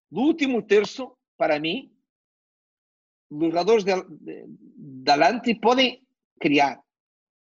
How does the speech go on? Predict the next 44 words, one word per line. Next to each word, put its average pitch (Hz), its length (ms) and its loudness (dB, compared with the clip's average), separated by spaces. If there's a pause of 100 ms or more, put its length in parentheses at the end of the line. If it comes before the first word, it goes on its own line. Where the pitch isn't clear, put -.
(200)
pueden 262 480 -4
ir 220 180 2
en 214 80 2
otras 180 300 -4 (240)
posiciones, 135 760 -10 (320)
en 190 100 2
otras, 208 380 0 (160)
no 240 160 -8
pueden, 202 300 -4
no 220 140 0
tienen 240 240 -2
que 190 80 -6
estar 175 200 0
siempre 160 260 -4
en 151 80 0
la 139 60 -2
zurda 160 360 2
o - 40 0
en 147 40 -4
la 143 100 -2
derecha, 135 380 -4
pueden 233 220 0
estar 196 240 0
dos 202 220 2
en 175 100 -6
la 160 120 -2
derecha, 147 460 -6
o 147 80 -10
dos 185 200 -6
en 185 60 -4
la 156 120 -4
zurda, 139 340 -8 (300)
y 180 160 -8
pueden 233 400 2
hacer, 220 480 2 (300)
inventar, 185 640 -6 (880)
poner 196 280 -4
un 208 140 -2
balón 190 580 -4 (360)
entre 160 220 -12
las 143 120 -12
piernas 165 500 -2
del 147 100 -6
oponente, 139 720 -10